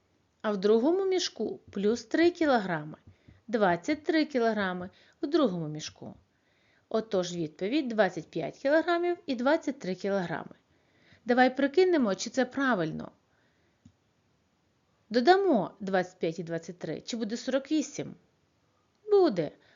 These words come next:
Отож, ми з тобою правильно розв'язали задачу. Це твоє домашнє завдання.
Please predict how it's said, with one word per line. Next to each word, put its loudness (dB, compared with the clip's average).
Отож, 0
ми 0
з -8
тобою -4
правильно 2
розв'язали -4
задачу. -10
Це 8
твоє 12
домашнє 6
завдання. -2